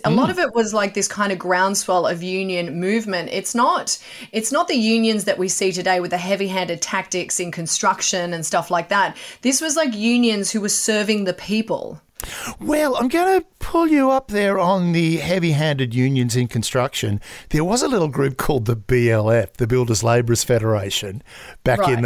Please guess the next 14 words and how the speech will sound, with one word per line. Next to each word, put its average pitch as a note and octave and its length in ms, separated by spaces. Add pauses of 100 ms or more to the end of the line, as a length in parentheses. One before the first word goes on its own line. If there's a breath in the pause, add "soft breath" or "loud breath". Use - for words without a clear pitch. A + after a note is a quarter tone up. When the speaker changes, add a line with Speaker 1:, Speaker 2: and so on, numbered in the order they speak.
(140)
Speaker 2:
the A#2 60
seventies A#2+ 500
and A2 100
eighties, A2 460
and A2+ 180 (400 loud breath)
they C3+ 160
make F3 280
the C3+ 140
unions A#2 500
these G#2+ 280
days G#2 300
look A2 240
kinda A2+ 320
tame. G2 480